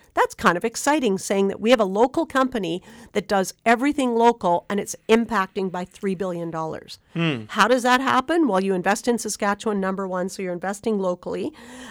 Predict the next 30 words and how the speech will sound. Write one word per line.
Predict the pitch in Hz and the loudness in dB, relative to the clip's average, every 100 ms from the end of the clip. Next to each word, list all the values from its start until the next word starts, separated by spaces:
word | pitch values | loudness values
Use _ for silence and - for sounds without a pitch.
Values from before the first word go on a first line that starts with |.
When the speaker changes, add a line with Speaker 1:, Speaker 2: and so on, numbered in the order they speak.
| - | 4
Speaker 1:
Um, | 202 185 180 - | 6 6 2 2
you're, | 208 - | 2 2
they're, | 190 208 196 | 2 4 2
they | 180 208 | 2 4
are | 233 | 4
invested | 220 208 208 226 | 4 0 -2 -2
in | 202 | 0
a | 175 | 0
hundred | 190 226 277 | 2 2 2
and | 254 247 | -2 2
thirty-three | 233 233 233 - 220 | 4 4 0 -4 -2
local | 202 196 247 247 | 0 0 0 0
companies | 226 202 202 202 | -2 -2 -4 -4
throughout | - 202 202 | -2 -2 -2
the | 240 | -4
province. | 220 196 208 320 - - - _ _ _ - | -2 0 2 0 -2 -12 -20 _ _ _ -2
Uh, | 202 190 185 | 2 2 0
fifteen | - 294 - 269 240 | -2 -4 -2 0 0
thousand | - 214 226 214 202 160 | 0 2 2 2 0 -2
jobs | - 160 175 226 214 - | -2 2 2 2 -2 -10
across | - - 208 | -6 -4 -4
Saskatchewan | - 196 - 190 190 - 175 190 370 - - - | -4 -10 -6 -4 -4 -6 -4 -2 -4 -6 -14 -6
because | 196 - 220 202 | -6 0 0 0
of | 196 | -4
these | 190 | -6
companies | - 208 190 185 180 | -4 -4 -2 -4 -4
they're | 185 170 | -2 -2
investing | 170 233 - 196 180 | 2 2 0 -4 -2
in, | 180 190 - - | -2 -4 -10 -4
and | 202 | -2